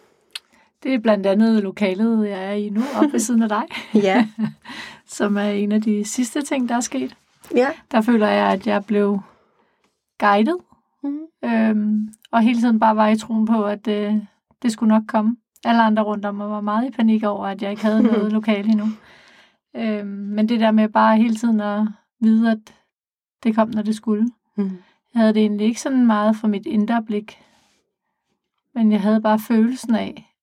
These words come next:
Speaker 1: at
Speaker 2: Ja.
Speaker 1: lande, inden
Speaker 2: Godt
Speaker 1: det var
Speaker 2: sted.
Speaker 1: for sent, fordi jeg havde en opsigelsesdato på det gamle lokale,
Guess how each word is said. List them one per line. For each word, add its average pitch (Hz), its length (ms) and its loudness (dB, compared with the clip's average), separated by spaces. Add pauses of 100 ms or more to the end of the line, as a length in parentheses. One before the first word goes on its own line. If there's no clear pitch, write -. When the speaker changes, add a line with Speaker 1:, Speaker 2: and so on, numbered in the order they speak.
(140)
Speaker 1:
at 214 100 2
Speaker 2:
Ja. 214 60 4
Speaker 1:
lande, 208 440 2 (600)
inden 214 180 2
Speaker 2:
Godt 214 120 4
Speaker 1:
det 220 80 0
var 202 120 2
Speaker 2:
sted. - 60 -6
Speaker 1:
for 220 60 0
sent, 214 300 -2
fordi 202 200 -4
jeg 196 120 0
havde 196 180 4
en 202 80 4
opsigelsesdato 208 1040 -2
på 220 120 -2
det 202 480 -2
gamle 196 280 -2
lokale, 214 340 -2